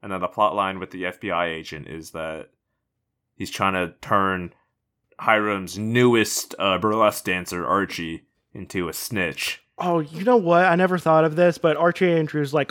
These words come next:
Speaker 2: only job he could do in the future is, like, male stripper until he's, like, thirty-something.
Speaker 1: <laughs>
Speaker 2: 'Cause, like, I don't know. Like, uh, he could probably do construction just because you can. Actually, can he?
Speaker 1: Uh, he could become a musician, Jesse,
Speaker 2: Okay.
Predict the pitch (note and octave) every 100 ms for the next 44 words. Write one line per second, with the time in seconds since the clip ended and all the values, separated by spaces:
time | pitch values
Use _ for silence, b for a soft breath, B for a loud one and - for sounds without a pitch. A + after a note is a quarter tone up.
0 | - D#3+ D#3+ D3+ C#3 C#3 C3 C3 B2+ C3+
1 | B2+ B2 C3+ B2+ C3 B2 A#2+ C3+ B2+ A#2+
2 | - A#2+ - A2+ B2+ A#2 A2+ A2+ A2+ -
3 | B2+ A2+ A2+ C3 A#2 G3 F3+ F3+ F#3+ G3
4 | F#3 E3+ C#3 E3 D#3 - A3+ G#3+ G3+ B3+
5 | D#4+ A3+ A3 G3+ F3 G3 G3 - A3 C4+
6 | - - C#4+ D4 C4+ A#3 - E3+ - D3
7 | - - F#3 D#3 D3 F3+ F3 D3+ D3+ D3+
8 | D3+ _ _ B B A3 - C4 - -
9 | G#3+ F#3+ C#3+ B2 G#3+ E4 - C4 C#4 C4+
10 | C4 C4 A#3 G#3+ G3+ F#3 F#3 C#3 C#3 -
11 | C3 A#2 B2+ D#3 C#3 C#3+ A#2+ - C#3 G3